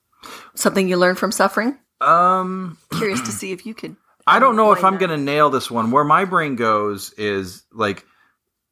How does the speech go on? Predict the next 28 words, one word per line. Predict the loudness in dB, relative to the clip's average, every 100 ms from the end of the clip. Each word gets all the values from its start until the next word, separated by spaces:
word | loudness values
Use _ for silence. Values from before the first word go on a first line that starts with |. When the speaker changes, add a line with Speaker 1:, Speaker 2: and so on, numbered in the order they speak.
| _
Speaker 2:
we, | -14 -10 -2 -2 -2 -4 -4 -6 -10 _ _ _ _ _ _ _ _ _
we | -4 0 2
were, | 2 4 6 6
like, | 2 4
our | 2
brain | 2 0 2 2 -2 -4
was | -6 -4
raised | -2 0 0 -2 -8 -10 -20 _ _ _
in | -6
a, | -6 -6
in | -6
an | -6
incredibly | -6 -8 -6 0 2 2 -2
hostile | -4 -4 -4 -2 0 2 0 -4 -14 _ -20
world. | -10 -8 -8 -10 -18 _ -6
Speaker 1:
Mm-hmm. | -4 -4 -4
Speaker 2:
And | -2 -2 -4 -6
so | -2 2 2 0 -4 -8 -14 _ _ _ _ _ _ _ _
if, | -6 -6 -6
if | 2
I | 4 4
had | 2
been | 0
born | 2 2 2
two | -2 -2
thousand | 0 2 0 -4
years | -4 -4 -4 -8
ago, | -8 -4 -4 -6